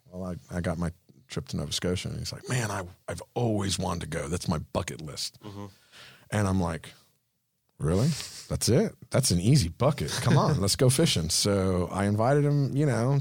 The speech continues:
Speaker 1: to be my guest, to come up there. Uh, and
Speaker 2: Are you going up next September too?
Speaker 1: Oh, absolutely. Yeah.
Speaker 2: Yeah.
Speaker 1: Uh, I gotta look. So,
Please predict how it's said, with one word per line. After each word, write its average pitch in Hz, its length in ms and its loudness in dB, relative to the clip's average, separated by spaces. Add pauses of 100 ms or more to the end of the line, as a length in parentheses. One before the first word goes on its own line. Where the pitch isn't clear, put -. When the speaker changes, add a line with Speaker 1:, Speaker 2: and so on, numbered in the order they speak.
Speaker 1:
to 104 60 -2
be 123 120 4
my 131 140 4
guest, 120 420 0
to 90 80 -6
come 110 160 -2
up 135 160 -2
there. 80 260 -4 (640)
Uh, 85 720 0 (200)
and 92 580 0
Speaker 2:
Are - 40 -2
you 131 120 2
going 147 180 0
up 135 100 -2
next 123 200 -4
September 123 380 -6
too? 135 220 -6 (300)
Speaker 1:
Oh, 165 160 4
absolutely. 127 520 4
Yeah. 90 380 4
Speaker 2:
Yeah. 101 60 -2
Speaker 1:
Uh, 95 240 2
I 101 80 0
gotta 110 200 2
look. 101 480 2
So, 110 560 2